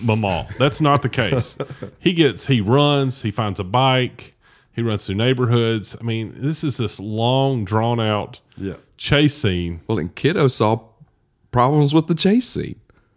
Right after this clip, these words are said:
Speaker 1: Do
Speaker 2: Oh,
Speaker 1: what now?
Speaker 2: really?
Speaker 3: Yeah. So I was watching with Kiddo, and he's
Speaker 1: Yeah.
Speaker 3: and, and he gets on a bike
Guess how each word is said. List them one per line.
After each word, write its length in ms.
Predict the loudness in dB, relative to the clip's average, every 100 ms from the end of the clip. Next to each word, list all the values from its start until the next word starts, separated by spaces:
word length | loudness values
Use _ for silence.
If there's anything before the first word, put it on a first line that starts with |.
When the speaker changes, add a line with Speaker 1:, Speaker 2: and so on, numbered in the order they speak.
| _
Speaker 1:
Do 100 | 4
Speaker 2:
Oh, 20 |
Speaker 1:
what 100 | 4 4
now? 60 |
Speaker 2:
really? 280 | 4 4 2 -4 _ 0
Speaker 3:
Yeah. 420 | 4 4 4 2
So 140 | 4 4
I 20 |
was 100 | 6
watching 300 | 4 2 -2
with 80 | 0
Kiddo, 260 | 0 2
and 100 | 2
he's 160 | 4 2
Speaker 1:
Yeah. 180 | -2 -6 -14 -20 -20 _ _ -20 _
Speaker 3:
and, 160 | 0 0 0
and 160 | 0 0
he 120 | 2 2
gets 180 | 2
on 100 | 4 4
a 40 |
bike 400 | 2 0 -2